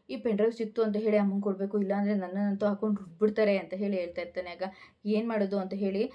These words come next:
ಸೋಫಾ ಕೆಳಗಡೆ ಹಾಕ್ಬಿಟ್ಟು ಅವ್ರ ಅಮ್ಮ ಬರೋದನ್ನೇ ಕಾಯ್ತಾ ಇರ್ತಾನೆ. ಬಂದ ತಕ್ಷಣ, "ಮಾಮ್, ಮಾಮ್, ಸಿಕ್ತು, ಸಿಕ್ತು" ಅಂತ ಹೇಳಿ ಹೇಳ್ತಾನೆ. "ಏನಾಯ್ತು?" ಅಂತ ಹೇಳಿ ಹೇಳ್ತಾ ಇರ್ತಾಳೆ. ಆಗ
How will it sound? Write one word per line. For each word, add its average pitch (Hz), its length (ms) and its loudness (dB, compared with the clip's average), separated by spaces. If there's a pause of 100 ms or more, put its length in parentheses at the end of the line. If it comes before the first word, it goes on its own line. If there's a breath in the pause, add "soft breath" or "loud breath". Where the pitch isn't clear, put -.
(160 loud breath)
ಸೋಫಾ 254 260 -2
ಕೆಳಗಡೆ 226 340 0
ಹಾಕ್ಬಿಟ್ಟು 208 380 0
ಅವ್ರ 220 120 4
ಅಮ್ಮ 190 180 0
ಬರೋದನ್ನೇ 190 340 -2
ಕಾಯ್ತಾ 185 280 -2
ಇರ್ತಾನೆ. 220 280 -4
ಬಂದ 190 180 0
ತಕ್ಷಣ, 208 300 0
"ಮಾಮ್, 240 260 2
ಮಾಮ್, 269 200 2
ಸಿಕ್ತು, 262 260 -8
ಸಿಕ್ತು" 269 380 -8
ಅಂತ 196 200 -2
ಹೇಳಿ 214 240 0
ಹೇಳ್ತಾನೆ. 185 360 -2 (360 loud breath)
"ಏನಾಯ್ತು?" 254 460 2
ಅಂತ 180 200 -2
ಹೇಳಿ 202 220 -2
ಹೇಳ್ತಾ 190 260 -2
ಇರ್ತಾಳೆ. 190 320 -2
ಆಗ 185 120 -4